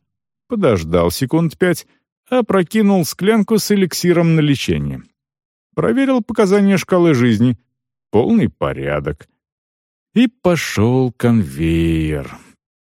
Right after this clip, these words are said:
Периодически выскакивали какие-то уведомления, но я не хотел отвлекаться, пока не покончу с делом.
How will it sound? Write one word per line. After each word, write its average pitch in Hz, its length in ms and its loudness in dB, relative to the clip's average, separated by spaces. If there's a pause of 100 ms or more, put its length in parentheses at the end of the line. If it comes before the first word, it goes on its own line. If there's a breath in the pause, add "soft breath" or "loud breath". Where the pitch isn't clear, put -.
(360)
Периодически 170 640 -4
выскакивали 165 600 0
какие-то 156 500 0
уведомления, 131 840 2
но 135 160 0
я 160 160 0
не 156 100 2
хотел 143 380 0
отвлекаться, 123 720 0
пока 104 300 0
не 107 120 4
покончу 101 540 0
с 95 100 0
делом. 73 420 -2